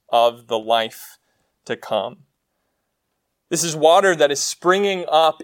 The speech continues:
even unto eternal life.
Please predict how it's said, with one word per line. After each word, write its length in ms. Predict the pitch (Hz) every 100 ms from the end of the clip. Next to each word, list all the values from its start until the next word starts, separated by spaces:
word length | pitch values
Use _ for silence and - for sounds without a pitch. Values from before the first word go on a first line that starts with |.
| -
even 480 | 185 202 202 196 185 151
unto 960 | 156 170 165 - 147 139 135 131 135 _ _
eternal 720 | 135 135 - 120 120 110 117 _ _ _ _
life. 540 | 117 98 - -